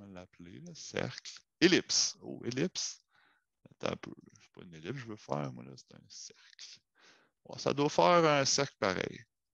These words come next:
Parce que quand tu appuies sur majuscule,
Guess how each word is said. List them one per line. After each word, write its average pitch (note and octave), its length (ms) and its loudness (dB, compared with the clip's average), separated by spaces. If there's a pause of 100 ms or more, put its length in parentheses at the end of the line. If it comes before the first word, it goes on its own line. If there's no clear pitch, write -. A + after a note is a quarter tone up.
(960)
Parce G2 300 2
que F#3+ 200 4 (200)
quand G3 260 6
tu - 240 0
appuies F3+ 400 2
sur G#2 260 2
majuscule, B2+ 1300 4